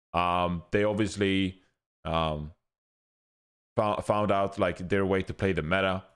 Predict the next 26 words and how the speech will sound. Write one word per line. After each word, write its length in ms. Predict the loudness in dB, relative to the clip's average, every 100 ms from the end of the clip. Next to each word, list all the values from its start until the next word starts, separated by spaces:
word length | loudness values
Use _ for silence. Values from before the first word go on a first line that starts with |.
| _ _ -4
Uh, 260 | -2 -2 -2
they 80 | -2
have 140 | -2
the 60 | -2
perfect 380 | -2 0 -2 -2
personnel 380 | -4 -2 -2
for 160 | 0 -2
it. 80 | -2
Fearless 460 | -2 0 0 0
stepped 300 | 0 -4 -2
in 300 | -2 0 -2 -2
and 120 | -2
was 100 | -2
just, 180 | -4 -4
like, 140 | -2
an 80 | -2
absolute 400 | -4 -4 -6 -2
beast, 400 | -2 -2 -6 -14 -20 _ -18
despite 280 | -4 -2 0
being 180 | -4 -2
benched 380 | -2 -2 -4
for 100 | -6
most 220 | -4 -2 -2
of 40 |
the 60 | -2
time. 360 | 0 -2 -4